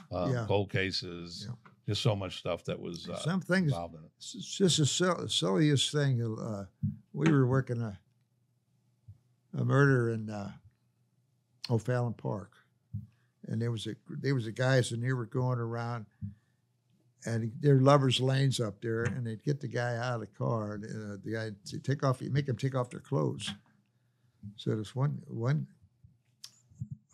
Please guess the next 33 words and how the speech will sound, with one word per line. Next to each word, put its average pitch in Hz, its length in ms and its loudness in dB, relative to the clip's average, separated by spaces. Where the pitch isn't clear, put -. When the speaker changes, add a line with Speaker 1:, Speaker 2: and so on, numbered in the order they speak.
Speaker 2:
uh, 101 40 -6
one 135 280 0
guy 123 180 -2
says, 98 260 -6
"He 131 180 0
ain't 120 120 -6
taking 127 320 0
off 113 160 -6
his - 160 -12
clothes." 101 460 -8
Well, 104 120 -8
they 101 100 -8
shot 120 380 0
him. 95 140 -10
Well, 120 120 4
the 113 100 2
girl 139 320 4
was, - 240 -4
his 101 180 -10
lady 143 260 4
was 113 220 0
with, 135 240 0
she - 160 0
stripped 139 360 0
down 135 220 2
to 127 80 0
her 110 100 -2
bra 117 300 -4
and 113 100 -8
panties, 120 460 -6
and 92 100 -10
she 156 180 -6
ran 131 500 0